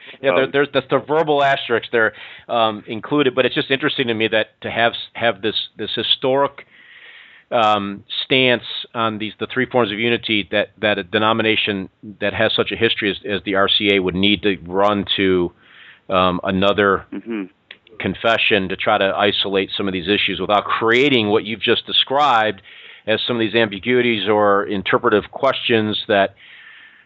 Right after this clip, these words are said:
Speaker 1: are difficult to answer and tend to divide, even though what it's trying to do is unite. And it, it's just interesting to me that that would even have to happen, um, given the history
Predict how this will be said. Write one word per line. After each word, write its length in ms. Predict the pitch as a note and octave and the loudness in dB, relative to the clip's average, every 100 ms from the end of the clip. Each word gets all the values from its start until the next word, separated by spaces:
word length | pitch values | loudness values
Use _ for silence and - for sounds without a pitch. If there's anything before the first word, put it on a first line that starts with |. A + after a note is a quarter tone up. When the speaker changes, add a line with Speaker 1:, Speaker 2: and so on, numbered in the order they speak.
| - | -6
Speaker 1:
are 160 | G2+ F#2 | -4 -2
difficult 500 | A#2 A#2+ - A2+ - | -2 -2 -2 -2 0
to 80 | |
answer 400 | G#2+ A2 G2 G#2+ | 2 2 0 0
and 140 | G2+ F2+ | 0 0
tend 200 | B2 G#2+ | -2 -2
to 60 | |
divide, 580 | F2+ F2+ B2 C3 A#2 G#2+ | -6 -4 0 2 0 -2
even 240 | A#2 G#2+ G#2+ | -6 -6 -2
though 180 | G#2 | 0
what 220 | G2+ G#2+ G#2+ | 0 -2 -2
it's 80 | |
trying 220 | - C#3 D3+ | 0 0 0
to 80 | |
do 220 | F#2 G#2+ A#2 | -2 -4 -4
is 80 | G#2+ | -2
unite. 420 | B2 D3+ F2+ - - | 0 2 0 -4 -2
And 460 | A2 G#2+ G2+ G2+ - - - | 0 0 -2 -6 -12 -20 -20
it, 380 | G#2 F#2 - A2 | -14 -12 -12 -8
it's 240 | A#2 G#2+ - | -6 -4 -2
just 200 | B2 B2 | 0 0
interesting 380 | - G#2 A2 G2 | -2 -2 -2 0
to 80 | |
me 160 | F#2 F#2 | 2 2
that 160 | F2 G2 | 0 0
that 260 | F#2 - _ _ _ _ | 0 -2 _ _ _ _
would 160 | F#2+ G2 | -8 -2
even 180 | G2 F2 | 0 0
have 320 | G#2 G2 - | 0 0 0
to 80 | F2 | -2
happen, 500 | F2+ F2+ - F2 D2+ _ - | 0 0 -2 -8 -10 _ -10
um, 460 | G2 F2+ E2+ D#2+ D2+ _ _ _ F2+ | -2 -2 -2 -6 -14 _ _ _ -6
given 220 | G#2 F#2+ | -2 0
the 80 | E2+ | 0
history 400 | F#2 - E2 | -2 -2 -4